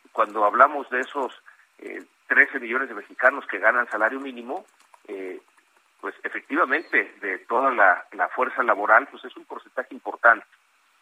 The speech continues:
Eh, aquí, Sergio, lo que comentabas de las grandes empresas, es cierto que si quieren contratar personal, eh,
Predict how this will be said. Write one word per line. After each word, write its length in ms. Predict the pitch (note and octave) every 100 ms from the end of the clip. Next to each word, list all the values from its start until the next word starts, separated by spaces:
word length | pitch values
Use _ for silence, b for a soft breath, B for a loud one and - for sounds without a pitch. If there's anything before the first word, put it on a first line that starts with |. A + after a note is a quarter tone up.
| _
Eh, 200 | A2 A2 B2
aquí, 320 | - G#3 G#3+
Sergio, 280 | G3 F#3+ F#3+
lo 140 | D3
que 60 | -
comentabas 500 | G#2+ G#2+ D3+ E3 C#3
de 80 |
las 140 | A2 F#2+
grandes 260 | C#3+ D3
empresas, 560 | B2+ - A#2 A#2+ - C#3 - b b _
es 100 | - -
cierto 380 | C#3+ C#3 C#3+ -
que 140 | G#2
si 120 | -
quieren 320 | - C3+ C#3 B2+
contratar 540 | G#2+ G2 F#2+ A#2+ A2+
personal, 680 | - G#2+ A#2 A#2 B2 C#3 - _ _ _ _ _
eh, 460 | G#2 G#2 G2 G2